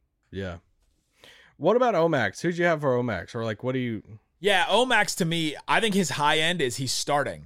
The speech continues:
Speaker 2: Like, he does a Keegan Murray where they're like, "Oh, we should just start this guy because he brings things that we really need to that starting lineup." And maybe it's a ceremonial starting where they just need him for that opening run, and then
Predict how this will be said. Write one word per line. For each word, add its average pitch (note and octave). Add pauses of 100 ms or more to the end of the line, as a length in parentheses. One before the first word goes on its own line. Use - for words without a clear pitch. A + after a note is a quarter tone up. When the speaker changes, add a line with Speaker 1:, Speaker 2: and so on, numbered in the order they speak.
Speaker 2:
Like, G#2+
he B2+
does C#3
a B2+
Keegan D#3
Murray C3+
where B2
they're A#2
like, A2
"Oh, G3
we C#3
should G#3+
just D3+
start E3+
this B2+
guy G#2+
because A#2
he C3+
brings C3+
things C#3
that B2
we A#2+
really B2+
need B2
to A#2+
that G#2+
starting A#2
lineup." A2+
And F3
maybe A#3+
it's F3
a E3
ceremonial C#3+
starting A#2+
where A#2 (480)
they B2
just D3+
need D3+
him C#3+
for A#2+
that A#2 (200)
opening B2+
run, A2+ (100)
and A#2+
then G2+